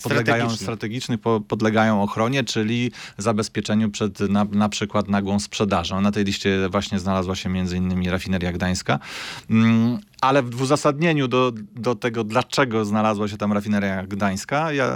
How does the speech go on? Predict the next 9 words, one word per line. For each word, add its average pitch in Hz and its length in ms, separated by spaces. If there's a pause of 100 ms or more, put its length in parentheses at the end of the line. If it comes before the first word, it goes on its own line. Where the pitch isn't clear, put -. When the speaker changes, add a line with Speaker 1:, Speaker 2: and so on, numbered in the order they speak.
(800)
Speaker 1:
m, 117 220 (240)
Ministerstwo 120 400
Aktywów 110 320
Państwowych 113 420
napisało, 117 460
bo 143 200
istnieje 143 640
uzasadnione 123 720
podejrzenie 110 880